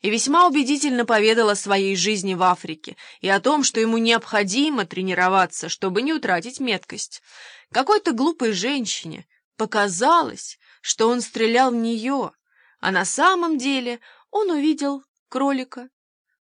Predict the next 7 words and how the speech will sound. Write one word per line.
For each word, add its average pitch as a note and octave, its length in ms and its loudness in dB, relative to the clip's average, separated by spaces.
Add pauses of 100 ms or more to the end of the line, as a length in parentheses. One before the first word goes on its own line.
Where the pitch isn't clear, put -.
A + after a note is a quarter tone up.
(220)
Только C4+ 440 -2
Монти F#3+ 760 -4 (200)
мог F#3+ 300 -4
выпутаться A#3+ 720 -6
из - 260 -6
подобной F#3 520 0
неприятности. F3 1000 -6